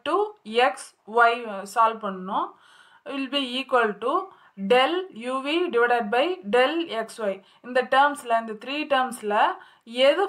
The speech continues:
ஃபைண்ட் பண்ண சொல்லியிருந்தாலும் மீனிங் சேம் தான். அதுக்கு ஃபைண்ட் பண்றதுக்கு U with respect to X, Y சால்வ் பண்ணணும். So del U with respect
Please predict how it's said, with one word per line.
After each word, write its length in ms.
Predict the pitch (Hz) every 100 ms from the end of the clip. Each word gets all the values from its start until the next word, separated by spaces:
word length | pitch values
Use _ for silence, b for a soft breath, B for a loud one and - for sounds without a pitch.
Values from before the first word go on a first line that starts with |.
| 339
ஃபைண்ட் 260 | 269 294 302
பண்ண 160 | 294 269
சொல்லியிருந்தாலும் 640 | 262 247 240 233 247 370 302
மீனிங் 320 | 285 339 370 370
சேம் 200 | 247 233 220
தான். 120 | 190 - b b b b -
அதுக்கு 220 | 254 277 254
ஃபைண்ட் 260 | 254 254 285
பண்றதுக்கு 540 | 277 226 196 190 208 302 392 _ 233 294
U 80 | 381 427 294
with 140 | 285 254
respect 340 | 247 247 269 -
to 60 | 370 294 240
X, 60 | 254 277 254
Y 20 | 262 285
சால்வ் 240 | 254 220
பண்ணணும். 380 | 214 214 233 370 403 -
So 120 | 294 339 415 403 202
del 180 | 262 285 269 320
U 60 | 427 -
with 120 | 254 262
respect 360 | 254 254 269